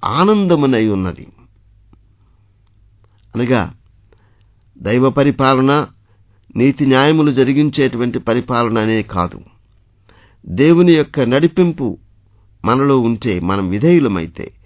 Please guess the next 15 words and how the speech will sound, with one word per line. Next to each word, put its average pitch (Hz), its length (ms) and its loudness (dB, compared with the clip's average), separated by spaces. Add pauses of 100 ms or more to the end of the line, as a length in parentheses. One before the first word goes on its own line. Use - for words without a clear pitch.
(520)
ఆయన 135 440 2 (420)
నడిపింపుకు 156 540 -2 (760)
విధేయులంగా, 170 720 2 (460)
ఆయన 139 200 2
చిత్తమునకు 175 680 -2
విధేయులంగా 165 640 0
ఉంటే, 110 480 -6 (1500)
నీతి 208 500 4
సమాధానములను 165 1120 2
కలిగి 139 440 -2 (540)
దైవాత్మను 175 800 2
బట్టి 113 460 -4 (260)
ఆనందించగలం. 95 920 -4 (2250)
పౌలు 151 220 4
గారు 113 300 0